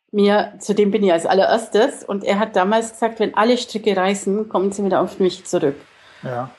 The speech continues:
Speaker 1: Und zu ihm bin ich dann gegangen im Februar zweitausenddreizehn, was heißt gegangen, im Rollstuhl.
Speaker 2: Ja.
Speaker 1: Und ich hab ihn an der Erde gepackt. Also ich hab, <laughs> wir sind mittlerweile befreundet, drum kann ich das ziemlich offen erzählen, kommt auch in meinem Buch vor.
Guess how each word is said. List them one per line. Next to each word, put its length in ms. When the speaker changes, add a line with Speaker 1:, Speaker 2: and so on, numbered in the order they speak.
Speaker 1:
Und 200
zu 140
ihm 320
bin 160
ich 120
dann 160
gegangen 540
im 460
Februar 720
zweitausenddreizehn, 1200
was 360
heißt 180
gegangen, 360
im 160
Rollstuhl. 560
Speaker 2:
Ja. 260
Speaker 1:
Und 340
ich 160
hab 240
ihn 300
an 140
der 160
Erde 340
gepackt. 600
Also 220
ich 200
hab, 200
<laughs> 760
wir 180
sind 160
mittlerweile 460
befreundet, 720
drum 260
kann 200
ich 80
das 440
ziemlich 340
offen 260
erzählen, 540
kommt 260
auch 140
in 140
meinem 180
Buch 260
vor. 360